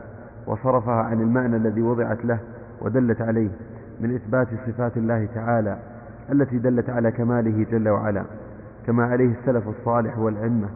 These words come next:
ومن تبعهم ممن تمسك بالسنة،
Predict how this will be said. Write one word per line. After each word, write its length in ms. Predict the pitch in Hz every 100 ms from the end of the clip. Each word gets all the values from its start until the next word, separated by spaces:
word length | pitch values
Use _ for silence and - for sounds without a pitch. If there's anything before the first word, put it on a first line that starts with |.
| - - -
ومن 260 | 117 120 110
تبعهم 460 | 123 117 113 107 110
ممن 260 | 135 113 98
تمسك 480 | 113 117 - 110 113
بالسنة، 540 | 107 107 120 110 98